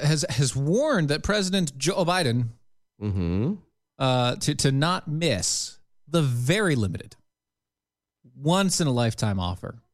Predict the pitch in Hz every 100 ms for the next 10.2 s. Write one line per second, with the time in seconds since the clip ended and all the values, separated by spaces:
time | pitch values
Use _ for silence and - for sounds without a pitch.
0 | _ _ _ - - - - _ _ 123
1 | 110 175 214 151 120 104 98 104 113 110
2 | 104 107 - _ - - 147 139 117 147
3 | 165 190 160 131 120 160 185 - 151 151
4 | 117 123 135 123 110 120 120 113 101 123
5 | 120 - 87 - 87 92 110 107 101 90
6 | 87 107 127 73 - - _ - 101 104
7 | 151 165 185 - 285 180 123 - - -
8 | - _ _ - 139 180 165 - 156 -
9 | 220 226 208 - 240 170 98 67 76 -
10 | -